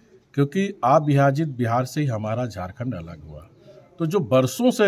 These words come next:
हमारे, चाहे वो बिहार के रहने वाले हो, यूपी के हो, चाहे किसी राज्य के,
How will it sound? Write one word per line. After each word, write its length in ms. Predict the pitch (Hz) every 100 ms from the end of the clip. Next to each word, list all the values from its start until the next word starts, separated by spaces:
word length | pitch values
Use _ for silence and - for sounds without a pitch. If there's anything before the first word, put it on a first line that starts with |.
| 151 156 -
हमारे, 400 | 117 120 135 135
चाहे 240 | 135 131 120
वो 60 |
बिहार 340 | 101 110 117 127
के 160 | 127
रहने 300 | 120 120 113
वाले 260 | 117 117 117
हो, 140 | 117
यूपी 360 | 117 123 123 135
के 160 | 131 123
हो, 120 | 131
चाहे 140 | 151
किसी 240 | 156 156 214
राज्य 340 | 151 151 139
के, 200 | 135 92